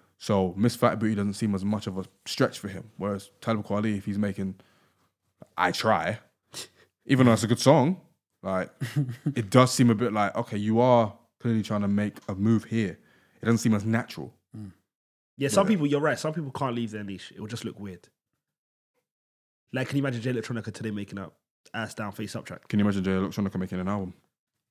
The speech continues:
Speaker 3: We're not doing this. But do you know what I mean? I feel
Speaker 2: Mm.
Speaker 3: like if Jay Electronica trying to make a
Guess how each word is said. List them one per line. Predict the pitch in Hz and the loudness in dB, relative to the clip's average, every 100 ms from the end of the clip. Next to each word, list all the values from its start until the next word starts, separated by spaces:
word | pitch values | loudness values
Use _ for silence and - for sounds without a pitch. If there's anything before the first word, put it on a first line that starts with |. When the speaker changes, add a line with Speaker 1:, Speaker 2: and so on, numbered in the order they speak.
| _ _ - 120 | _ _ -8 -4
Speaker 3:
We're | 117 | 0
not | 127 | 2
doing | 127 | 4
this. | 107 | 4
But | - 151 | 4 4
do | 139 | 6
you | |
know | 180 | 8
what | 196 | 8
I | |
mean? | 202 139 - _ - | 6 2 0 _ -8
I | 131 | 2
feel | 196 | 6
Speaker 2:
Mm. | |
Speaker 3:
like | 170 - - | 6 2 -10
if | 135 | 0
Jay | 180 | 0
Electronica | 170 165 147 | 0 -2 -2
trying | 143 143 | -2 -2
to | |
make | 139 | -2
a | 127 | -4